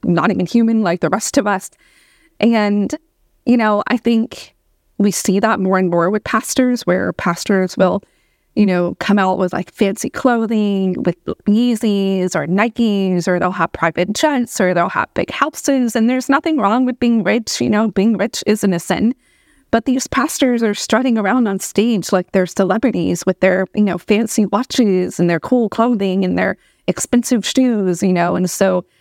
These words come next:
pastors are, are almost becoming, like, celebrities nowadays. And so I think that really gets to them because, like we see with true celebrities,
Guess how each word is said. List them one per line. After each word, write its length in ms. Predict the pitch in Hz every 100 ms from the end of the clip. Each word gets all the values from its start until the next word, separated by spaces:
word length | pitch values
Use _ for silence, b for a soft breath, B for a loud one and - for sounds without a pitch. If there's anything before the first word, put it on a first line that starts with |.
| _ _ -
pastors 560 | - 220 - 220 202 -
are, 260 | 208 185 -
are 120 | 196
almost 340 | 208 220 208 -
becoming, 560 | 196 226 220 208 202 -
like, 240 | 196 175 _ -
celebrities 840 | - 190 175 359 302 - - - -
nowadays. 680 | 202 175 170 160 156 170 -
And 160 | 214 233
so 440 | - 202 196 180 _ _ _ _ _ _ _ _
I 120 | - 262
think 180 | 247
that 160 | - 269
really 240 | 247 233
gets 260 | 202 240 -
to 160 | - 269
them 280 | 220 196
because, 760 | 185 202 - 202 190 180 - - _ _ _ -
like 260 | 214 196 202
we 140 | 202
see 360 | - - 226 214
with 180 | 185 - _ _ _ _ _ _ _
true 280 | - - 359
celebrities, 840 | - 214 180 180 180 - 214 -